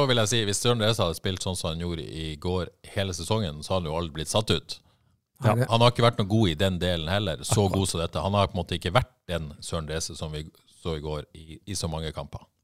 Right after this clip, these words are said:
Speaker 3: Precis.
Speaker 2: Trengte
Speaker 1: Det
Speaker 2: han
Speaker 1: tror jeg er
Speaker 2: noe?
Speaker 1: viktig. Ja, han trengte kanskje en tur på benken og en, eh,
Speaker 3: Han så
Speaker 1: vekker,
Speaker 3: jækla
Speaker 1: han også.
Speaker 3: tent ut.
Speaker 1: Ja.
Speaker 2: Mm.
Speaker 1: Og så handler det jo litt om måten fotball, altså hvis de skal drive og frispille med å slå han opp på midten, <laughs> så kanskje kan
Speaker 3: Jeg er
Speaker 1: Søren
Speaker 3: ikke så nøye,
Speaker 1: Reza,
Speaker 3: da.
Speaker 1: da er jeg ikke så nøye om Søren Reza er litt,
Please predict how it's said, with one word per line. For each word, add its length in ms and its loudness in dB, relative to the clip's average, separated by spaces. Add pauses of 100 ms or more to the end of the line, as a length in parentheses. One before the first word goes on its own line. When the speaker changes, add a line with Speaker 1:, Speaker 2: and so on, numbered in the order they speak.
(200)
Speaker 3:
Precis. 420 -4 (380)
Speaker 2:
Trengte 320 0
Speaker 1:
Det 100 10
Speaker 2:
han 60 8
Speaker 1:
tror 80 10
jeg 40 10
er 40 6
Speaker 2:
noe? 80 2
Speaker 1:
viktig. 200 -6 (580)
Ja, 80 -4 (220)
han 80 -12
trengte 280 2
kanskje 220 0
en 60 -6
tur 120 -6
på 100 -10
benken 380 -6
og 140 -8 (100)
en, 160 -14
eh, 260 -12
Speaker 3:
Han 100 0
så 120 10
Speaker 1:
vekker, 240 4
Speaker 3:
jækla 100 4
Speaker 1:
han 60 0
også. 160 8
Speaker 3:
tent 260 4
ut. 140 -2
Speaker 1:
Ja. 140 0
Speaker 2:
Mm. 260 2 (540)
Speaker 1:
Og 40 -10
så 100 6
handler 200 6
det 80 6
jo 60 4
litt 120 2
om 100 0
måten 420 -6
fotball, 440 -8
altså 220 -6
hvis 160 -4
de 140 -4
skal 180 -6
drive 160 -2
og 380 -2
frispille 440 -4
med 140 -6
å 80 -6
slå 160 -6
han 60 -4
opp 100 -8
på 80 -6
midten, 300 -4 (100)
<laughs> 40 -6 (120)
så 200 2
kanskje 440 2 (240)
kan 120 -2
Speaker 3:
Jeg 100 0
er 20 4
Speaker 1:
Søren 0 -
Speaker 3:
ikke 80 4
så 80 12
nøye, 160 12
Speaker 1:
Reza, 80 12
Speaker 3:
da. 80 12
Speaker 1:
da 160 10
er 80 12
jeg 60 4
ikke 100 -2
så 80 0
nøye 260 2
om 80 -2
Søren 240 -2
Reza 240 -4
er 140 -4
litt, 200 -8